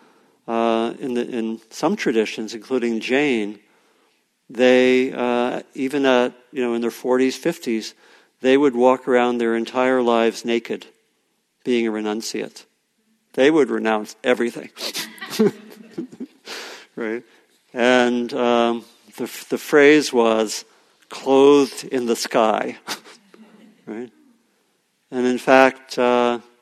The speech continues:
later Buddhist monks, i-, in their form of renunciations, I, I didn't really know this so well, but I, I did a little bit of research for the talk.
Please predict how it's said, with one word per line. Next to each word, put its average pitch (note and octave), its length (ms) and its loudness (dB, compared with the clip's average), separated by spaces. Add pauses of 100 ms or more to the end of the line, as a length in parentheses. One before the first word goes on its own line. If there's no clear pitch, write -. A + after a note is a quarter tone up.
(360)
later C3+ 460 4
Buddhist F3+ 480 0
monks, A2+ 640 -6 (1120)
i-, - 40 -16
in A#2+ 380 -4
their C#3+ 200 4
form D#3 240 -2
of A#2 80 -2
renunciations, B2 920 -2 (460)
I, D3+ 120 -10
I C#3+ 40 -4
didn't D3 380 -4
really C3 240 0
know B2+ 240 0
this C#3+ 180 -2
so A2+ 180 -6
well, G#2+ 280 -2
but A2 160 -6
I, A2 100 0
I - 240 -10
did B2 200 -4
a A#2+ 40 0
little A2+ 220 0
bit A2+ 120 -2
of G#2+ 120 -4
research A2+ 400 -4
for - 120 -12
the G#2 120 -12
talk. F3+ 560 -8